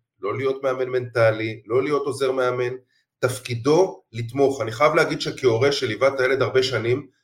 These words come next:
בוודאי שעשיתי כמה וכמה טעויות, חלקן אפילו משמעותיות, כמובן מתוך רצון לעזור ומתוך רצון לסייע לילד,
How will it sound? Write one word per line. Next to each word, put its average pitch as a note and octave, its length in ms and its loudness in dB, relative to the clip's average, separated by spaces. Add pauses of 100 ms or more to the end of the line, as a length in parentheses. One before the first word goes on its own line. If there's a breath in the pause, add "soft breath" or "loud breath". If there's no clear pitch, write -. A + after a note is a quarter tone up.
(100)
בוודאי A#2 380 2
שעשיתי C#3 500 -2
כמה C3+ 300 4
וכמה B2+ 340 0
טעויות, A#2 560 -2
חלקן B2+ 420 -4
אפילו B2+ 280 -6
משמעותיות, A#2 640 -4
כמובן B2 540 2 (380)
מתוך A#2+ 400 -6
רצון A2 380 -4
לעזור C#3 500 0
ומתוך A2 360 -6
רצון A#2 240 -4
לסייע A#2 460 0
לילד, E3+ 380 2